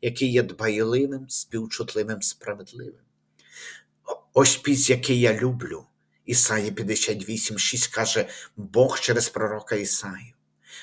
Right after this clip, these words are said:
«Кайдани несправедливості розбити». Ісаї п'ятдесят вісім шість. Тими кайдаманами є різні форми диявольського поневолення, такі як страх, депресія, залежність від алкоголю, наркотиків,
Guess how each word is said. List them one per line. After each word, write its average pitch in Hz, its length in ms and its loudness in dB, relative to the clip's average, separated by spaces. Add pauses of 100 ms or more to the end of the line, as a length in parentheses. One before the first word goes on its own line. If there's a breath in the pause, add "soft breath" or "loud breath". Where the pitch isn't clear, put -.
(100)
«Кайдани 120 680 2
несправедливості 110 1300 0
розбити». 104 760 -6 (2000 loud breath)
Ісаї 120 360 8
п'ятдесят 110 560 0
вісім 110 360 -2
шість. - 640 -4 (540 loud breath)
Тими 135 240 8
кайдаманами 123 960 2
є 117 200 2
різні 120 360 -2
форми 117 400 -2
диявольського 110 680 -2
поневолення, 104 540 -8
такі - 200 -8
як 107 160 -4
страх, - 640 -4
депресія, 113 640 -4 (280 loud breath)
залежність 113 680 0
від 120 140 -4
алкоголю, 113 760 -4
наркотиків, 113 800 -6